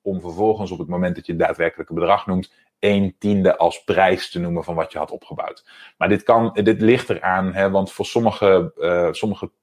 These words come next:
sommige niches, sommige markten is dat niet realistisch. Soms wil je, eh, soms wil je de helft bijvoorbeeld doen, of soms wil je twintig procent korting, of soms wil je een derde. Dat ligt er een beetje aan, daar moet je mee spelen.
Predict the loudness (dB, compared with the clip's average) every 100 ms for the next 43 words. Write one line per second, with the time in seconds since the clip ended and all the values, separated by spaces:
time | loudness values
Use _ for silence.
0 | _ _ -6 -4 0 0 -2 -4 -6 -4
1 | -2 -2 -2 -4 -6 -6 -4 -2 0 2
2 | 0 0 -6 -8 -20 -20 _ 2 2 4
3 | 4 6 6 4 2 -2 -14 _ _ _
4 | _ _ _ _ _ _ _ _ _ -8
5 | -2 0 0 -2 2 4 4 4 4 2
6 | -2 -10 -8 -6 -2 0 0 0 -2 -2
7 | -2 -2 0 0 0 0 -4 -4 -2 0
8 | 0 -2 -4 _ _ 0 2 -2 -2 -8
9 | -4 -4 0 2 2 0 0 2 2 -2
10 | -8 -20 -12 -4 2 2 2 2 4 2
11 | 2 -2 0 0 2 0 -2 -4 -4 -8
12 | 2 4 6 4